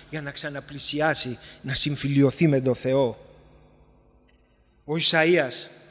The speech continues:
όταν αυτά όλα ξέπεσαν και οι ανθρώπινες προσπάθειες, οι ανθρώπινες προσφορές και θυσίες πήρανε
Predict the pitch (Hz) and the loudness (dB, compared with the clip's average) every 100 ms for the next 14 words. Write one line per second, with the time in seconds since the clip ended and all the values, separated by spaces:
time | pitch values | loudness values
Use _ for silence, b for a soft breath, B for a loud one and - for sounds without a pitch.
0 | b b b b b - - 247 233 226 | b b b b b 2 6 8 10 8
1 | - 240 220 220 202 208 - - 151 - | 6 6 8 8 6 4 0 -2 -4 -6
2 | 110 - - b b b - 208 208 208 | -8 -18 -20 b b b 4 8 8 8
3 | 208 254 226 254 - - 208 190 - 240 | 6 2 4 2 0 -2 -2 -2 0 0
4 | - 170 151 - B B - 202 214 - | 0 -2 -4 -8 B B 4 4 4 4
5 | 254 233 247 240 - 214 208 - 220 240 | 2 4 4 2 2 0 0 2 2 2
6 | 220 - B - 214 208 190 - 226 165 | 2 -2 B -2 0 0 2 2 4 2
7 | 139 - B B - 254 262 254 269 262 | 0 -6 B B -2 2 4 4 4 2